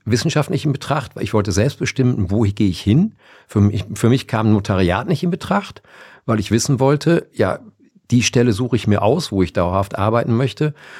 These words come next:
Und, ähm, jetzt, äh, Gerichte kamen sowieso nicht in Betracht, aber das wäre für mich auch schon, äh, deswegen nicht in Betracht gekommen. Ich wollte auch selbst bestimmen, was ich mache. Und das hat man eben nur in sehr wenigen Bereichen,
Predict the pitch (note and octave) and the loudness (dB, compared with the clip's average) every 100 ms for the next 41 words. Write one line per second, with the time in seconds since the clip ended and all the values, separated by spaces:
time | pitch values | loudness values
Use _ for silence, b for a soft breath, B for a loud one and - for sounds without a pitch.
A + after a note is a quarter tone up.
0 | B - G2+ G2+ - G2+ F#2 F2+ G#2 G2+ | B -2 0 0 0 2 2 0 0 -2
1 | - - - - G2 - - B2 - A2+ | -4 -8 -8 -4 -4 -2 0 0 0 0
2 | A2 A2+ G2+ F#2+ A2+ D#3 C#3 B2 B2+ G#2+ | 0 0 2 4 4 4 2 0 0 0
3 | A2 G2 A2+ G#2+ A2 - A#2+ - A2+ G2+ | 0 2 0 2 2 2 0 0 2 2
4 | F#2+ - G#2 F#2+ - G#2+ - A#2 G2+ A2 | 0 0 2 2 0 -2 0 0 0 -2
5 | - G#2 A2 G2+ G2 F#2 B2 - G2 G2+ | -4 -2 0 0 0 0 0 0 0 0
6 | G#2+ - - G2+ G2+ G2+ B B - G2+ | -2 -6 -2 2 2 0 B B -6 -4
7 | D#2+ D#2 D2+ C2+ - - - B B B | -4 -6 -8 -8 -10 -14 -16 B B B
8 | B B B - F#2 - G#2+ C#3 C#3 B2 | B B B -4 -2 -2 -2 0 0 2
9 | C3 A#2+ A2+ G#2 G#2 G#2 G#2 A#2+ G2+ G2 | 2 2 4 4 4 4 4 4 4 2
10 | F#2+ F#2 G2+ - G2 - | 2 0 0 -2 -10 -14